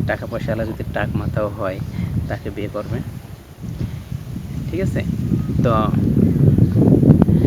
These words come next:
এই জন্য ম্যাক্সিমাম মানুষই যেহেতু খারাপ রয়েছে, এর মাঝে আপনাকে বেছে নিতে হবে, আপনাকে খুঁজে নিতে হবে কে আপ-, মানে কে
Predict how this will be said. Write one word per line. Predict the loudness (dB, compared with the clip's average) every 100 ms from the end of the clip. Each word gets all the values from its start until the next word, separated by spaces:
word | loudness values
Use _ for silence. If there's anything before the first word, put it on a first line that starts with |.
| 6 8
এই | 6
জন্য | 6 6 4 4 4 4 4 4 6 6 8 6 4 0
ম্যাক্সিমাম | 0 0 2 2
মানুষই | 2 2 2 2
যেহেতু | 2 2 2
খারাপ | 2 0 0
রয়েছে, | -4 -6 -6 -4 -2 2 4 6 8
এর | 8 8
মাঝে | 8 8 8
আপনাকে | 10 10 10 10 10
বেছে | 10 10 10
নিতে | 8 8
হবে, | 6 6 8 6 4 4 4 4 4 2
আপনাকে | 2 4 4 4
খুঁজে | 4 4 4
নিতে | 2 2
হবে | 6 6 6 4 4 4 6 6 6 6 4 4 4 4 4 4 4 6
কে | 6 6
আপ-, | 6 6 4 2 2 2 2 2
মানে | 2 2 -2 -4 -8 -6 -4 -2 -2 -2 -4 -6 -4 -4 -6 -8 -8 -8 -4 -4 -4 -4 -2 -2 -2 -2 -2 -4 -6
কে | -6